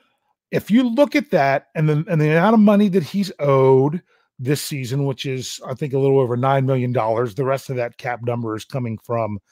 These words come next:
previous signing bonus. Um, this is a, a situation where if the Steelers can get, not have to deal with this thirty percent rule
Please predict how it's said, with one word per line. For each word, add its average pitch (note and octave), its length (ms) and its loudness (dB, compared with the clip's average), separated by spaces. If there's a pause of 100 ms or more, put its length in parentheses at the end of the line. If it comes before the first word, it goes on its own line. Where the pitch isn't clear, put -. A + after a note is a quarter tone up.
(380)
previous A#2 380 -8
signing A2 380 -6
bonus. G#2 500 -6 (1700)
Um, C3+ 440 0 (440)
this F3+ 300 4
is A3 140 4
a, E3+ 160 4
a E3+ 120 0
situation C#3 720 0
where C3 400 2 (540)
if - 240 -4
the C#3+ 80 -4
Steelers F#3 440 2
can C#3+ 220 -2
get, D#3 240 -2 (380)
not D3+ 180 2
have E3+ 200 0
to D#3+ 100 2
deal D3 260 2
with D3+ 160 -2
this D3+ 160 0
thirty D#3 320 -2
percent A#3+ 480 -6
rule A#2 420 -4